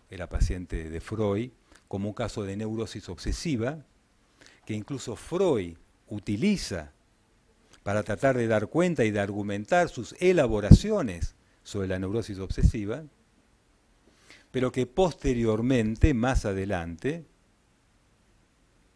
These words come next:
presenta manifestaciones psicóticas evidentes. En este contexto del trabajo de este seminario,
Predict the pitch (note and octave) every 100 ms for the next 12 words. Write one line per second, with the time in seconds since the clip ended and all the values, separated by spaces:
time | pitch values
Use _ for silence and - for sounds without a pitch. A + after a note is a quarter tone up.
0 | _ _ _ _ _ _ _ _ - E3
1 | - E3 D3+ C3+ A#2+ C#3 C3+ B2+ G#2+ A#2
2 | - B2+ A2 A2 B2 - - C3 A#2 B2+
3 | A#2+ D3 A2+ G2+ G2+ D2 - - - -
4 | - _ _ _ _ _ _ _ _ _
5 | _ _ _ _ _ _ _ _ _ _
6 | _ _ _ _ _ _ _ _ _ _
7 | _ _ _ _ _ _ _ _ _ _
8 | _ - - _ - G#3 G#3 F3 D3+ D#3+
9 | D#3 - A#2 G#2 F#2 A2 C3 B2+ A#2 A2+
10 | A2+ - F#2+ F2+ D#2+ D2+ F2 A#2